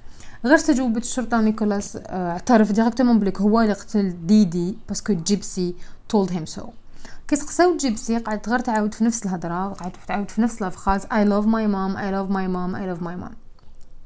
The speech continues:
الصدمة كانت كبيرة بزاف. آه، نهار المحكمة، كي الجيران شافوا جيبسي داخلة تمشي. يعني، en fait، كي شافوها داخلة تمشي، elle est passée de coupable à victime.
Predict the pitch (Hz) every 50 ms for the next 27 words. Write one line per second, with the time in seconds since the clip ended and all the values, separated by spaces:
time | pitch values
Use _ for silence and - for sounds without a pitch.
0 | - - - - - - - - - - - - - - - - - 320 294 349
1 | 427 427 370 320 262 190 - 208 202 254 262 254 220 185 175 185 156 - - -
2 | 190 165 151 151 156 - - - - - - - - - 165 165 160 156 156 156
3 | 151 156 160 160 160 160 165 190 196 185 190 196 208 208 - - 269 - - 226
4 | 190 190 214 214 - - 226 196 180 180 170 175 185 180 - 220 196 180 175 190
5 | 190 170 190 220 226 - 208 - - 196 175 156 185 226 214 - - - 214 208
6 | 208 190 175 196 196 - 208 196 180 180 - - 208 185 - - - - - -
7 | - - - - - - - - - - - 240 240 254 254 392 403 403 - 302
8 | - 330 320 427 466 415 381 247 262 220 220 214 196 - 196 185 185 - - 185
9 | 165 233 - - - - - - - - - 208 208 208 208 214 - 254 254 247
10 | - - 233 233 233 226 - - 170 165 196 190 185 - - - 285 277 277 233
11 | 202 190 190 190 226 226 226 - - - - - - - - - - - - 226
12 | 240 226 208 185 - - - - 170 165 - -